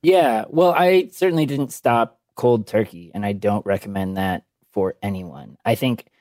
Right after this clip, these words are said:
everyone has had that experience, basically, <laughs> when they've gone a few days without showering. And yeah, that's what happens. You know, that's a radical step that I,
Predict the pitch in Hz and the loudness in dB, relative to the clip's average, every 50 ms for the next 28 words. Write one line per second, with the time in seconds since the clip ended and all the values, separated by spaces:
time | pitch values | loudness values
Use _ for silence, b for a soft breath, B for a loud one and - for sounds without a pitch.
0 | _ _ _ - 131 135 139 143 143 143 135 127 127 120 104 - - - 104 101 | _ _ _ 0 0 2 4 4 2 2 2 2 0 0 -2 -2 -2 0 2 2
1 | 107 110 123 131 147 131 - - - 165 160 160 160 170 165 - - - 120 120 | 4 4 2 2 2 -2 -4 -2 0 2 2 2 2 0 0 -4 -4 -2 0 0
2 | 123 - 156 147 - 160 160 160 151 156 - - - - 165 156 143 143 127 113 | 0 0 -2 -2 2 2 4 4 4 2 0 -2 -2 0 2 4 4 4 2 2
3 | 107 117 107 107 117 117 - 123 120 113 120 120 120 120 123 117 120 120 113 120 | 2 2 2 2 0 0 -2 -2 0 4 4 6 6 6 4 2 2 0 2 2
4 | 117 120 110 - - 117 117 120 131 135 139 143 147 151 151 - _ - 101 101 | 2 0 0 -2 0 0 2 2 2 2 2 0 -2 -2 -6 -8 _ -4 -2 -2
5 | 101 98 98 101 95 - - - 110 87 98 95 92 - - 104 98 107 104 92 | -2 -2 -4 -6 -6 -2 0 0 0 0 -2 -4 -4 -4 -4 -4 -2 -2 -2 -4
6 | - - 78 _ _ _ _ _ _ _ - 156 147 131 113 101 98 98 92 127 | -4 -10 -20 _ _ _ _ _ _ _ -6 -2 0 0 0 0 -2 -2 0 0
7 | 151 156 - 151 135 131 123 110 101 - 104 - - 101 85 - _ - 101 92 | 0 2 2 2 4 4 2 2 -2 -6 -8 -6 -4 -4 -4 -4 _ -4 -2 0
8 | 95 95 | 0 -2